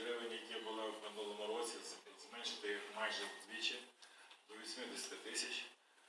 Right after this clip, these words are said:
Це, е, те, що на сьогоднішній день обов'я-, обов'язково повинні декларувати посадовці при купівлі товарів на вище, ніж на вісімдесят тисяч гривень. У нас була безумна ідея зробити це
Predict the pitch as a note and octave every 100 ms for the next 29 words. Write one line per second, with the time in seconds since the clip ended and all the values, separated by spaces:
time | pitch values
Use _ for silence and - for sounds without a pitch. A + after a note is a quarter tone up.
0 | - - - - G#2+ G#2 G#2+ - - -
1 | G2+ A2 A#2 B2 A2+ A#2 G#2+ G#2+ G#2+ G#2
2 | G#2 A#2 G#2+ - - A#3+ - - - -
3 | - - - - A2+ A2+ - - G2+ F2+
4 | - G2 G2+ G2+ - - G#2+ G2+ - -
5 | - - - - - - - - - F#2
6 | A#2+ A2+ - - - A2 A#2 F#2+ - -
7 | - - - - - - - - G#2+ -
8 | - - - - - - - - - -
9 | A2 G#2+ - - - - - - - -
10 | - - - - D#3+ E3 E3+ E3+ D#3 C#3+
11 | E3 C#3+ C#3 D3 D3 D3 - - - -
12 | A#2+ - A#2